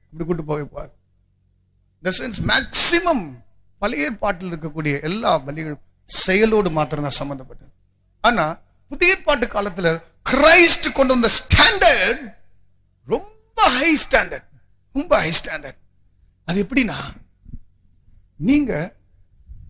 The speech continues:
கொலை பண்ணாதான் கொலைகாரன் அல்ல,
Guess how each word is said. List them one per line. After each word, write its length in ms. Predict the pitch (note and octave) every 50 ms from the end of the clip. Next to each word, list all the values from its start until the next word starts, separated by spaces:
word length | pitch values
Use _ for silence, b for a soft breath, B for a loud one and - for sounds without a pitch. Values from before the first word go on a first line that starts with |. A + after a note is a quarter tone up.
| - _ - _ _ _ _ _ _ _ _ _ _
கொலை 280 | - - A3+ B3+ C#4 C#4
பண்ணாதான் 640 | C#4 C4+ C4 B3+ B3+ C4 C4 B3+ - - C4 B3+ -
கொலைகாரன் 400 | - F3+ F3+ E3 F3 E3+ D#3+ D3
அல்ல, 380 | C3+ C3+ D3 D3+ - - C#3+